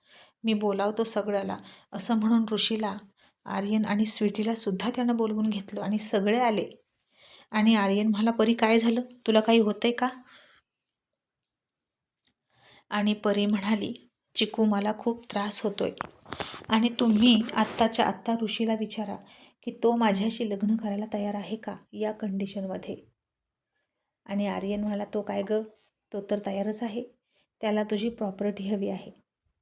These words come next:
आणि ऋषी लगेच म्हणाला, "मिस्टर आर्यन, तुमची प्रॉपर्टी तुम्हाला मुबारक. मी आता कोणत्या बॉन्डवर लिहून देऊ की माझं तिच्यावर प्रेम आहे आणि मला तिच्या प्रॉपर्टीशी काहीही देणं घेणं नाही?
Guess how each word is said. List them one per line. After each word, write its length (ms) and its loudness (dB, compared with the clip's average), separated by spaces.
आणि 180 0
ऋषी 380 -4
लगेच 340 -4
म्हणाला, 340 -4
"मिस्टर 380 -6
आर्यन, 440 -4
तुमची 320 -2
प्रॉपर्टी 540 -4
तुम्हाला 480 -4
मुबारक. 580 -4
मी 140 -2
आता 280 -4
कोणत्या 540 -2
बॉन्डवर 400 0
लिहून 320 0
देऊ 220 -2
की 360 -6
माझं 460 -4
तिच्यावर 340 -4
प्रेम 320 -4
आहे 180 -6
आणि 140 2
मला 260 2
तिच्या 280 -6
प्रॉपर्टीशी 640 -6
काहीही 560 -8
देणं 320 -2
घेणं 300 -4
नाही? 260 -4